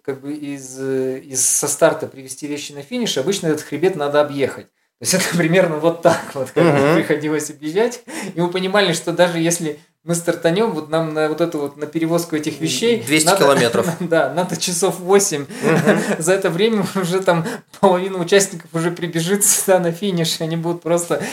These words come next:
Speaker 1: стоять, не знаю, у костров, там, <laughs> греться, там, в общем, э, в полевых условиях.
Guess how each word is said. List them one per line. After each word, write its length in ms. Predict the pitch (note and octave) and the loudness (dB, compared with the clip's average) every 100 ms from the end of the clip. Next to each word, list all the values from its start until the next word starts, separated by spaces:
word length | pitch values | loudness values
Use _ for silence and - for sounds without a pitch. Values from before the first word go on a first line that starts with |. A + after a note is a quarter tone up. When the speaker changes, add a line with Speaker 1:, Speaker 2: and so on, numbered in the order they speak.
| F3+ | -2
Speaker 1:
стоять, 540 | - - E3+ F3+ F#3 D#3+ | 0 2 4 4 2 -2
не 80 | D#3 | 0
знаю, 240 | E3+ D#3 | 2 4
у 20 | |
костров, 520 | D#3 - - F#3+ G3 | 4 2 2 2 2
там, 340 | - E3 F3+ E3+ G3+ | 4 4 4 -4 -6
<laughs> 140 | E3+ | -8
греться, 520 | F3 D#3+ F3 F#3+ E3 D3+ | -6 -2 -2 -2 -4 -4
там, 200 | C#3+ C#3 C#3 C#3 | -4 -4 -6 -8
в 40 | |
общем, 320 | C#3 D3 C3 - - - | -6 -6 -6 -10 -20 -6
э, 460 | C#3 C3+ C3 C3 | -2 0 0 0
в 60 | C3 | -2
полевых 360 | - D3 D#3+ D#3+ | -2 0 0 -2
условиях. 500 | - D#3+ D3 B2 | -4 0 2 2